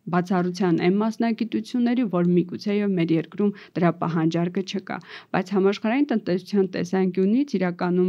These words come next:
նաև մենք դրան էլ ենք անդրադառնում, սա ն-, նրա համար, որ իրազեկ լինի, որ համաշխարհային տնտեսությունը ևս թելադրող է, հա,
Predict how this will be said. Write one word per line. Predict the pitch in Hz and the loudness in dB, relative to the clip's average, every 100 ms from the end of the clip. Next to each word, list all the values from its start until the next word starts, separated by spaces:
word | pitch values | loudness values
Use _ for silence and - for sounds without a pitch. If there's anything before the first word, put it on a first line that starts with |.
| 185 | 0
նաև | 190 196 185 | -2 -2 2
մենք | 165 165 | 2 2
դրան | 165 175 175 | 0 4 6
էլ | 175 | 4
ենք | 160 - | 2 -2
անդրադառնում, | 175 175 180 165 165 175 175 - - | -6 -4 -4 -4 -2 0 -2 -6 -20
սա | - 175 175 | -4 0 0
ն-, | 175 185 180 175 | 0 0 2 4
նրա | 175 185 | 4 2
համար, | 185 175 202 220 | 2 2 2 2
որ | 185 175 | 2 2
իրազեկ | 175 170 165 170 170 | 2 0 0 -2 -2
լինի, | 170 156 170 | -2 -2 0
որ | 170 170 - - - 180 | 0 -2 -4 -18 -8 -2
համաշխարհային | 180 175 170 - 175 175 | 2 4 2 0 0 0
տնտեսությունը | 170 175 180 180 240 254 | -2 -2 -4 -2 0 2
ևս | 233 226 180 - | 2 2 -2 -4
թելադրող | 175 156 151 160 160 160 | -4 -2 -2 -2 -2 -4
է, | - - | -10 -12
հա, | - | -6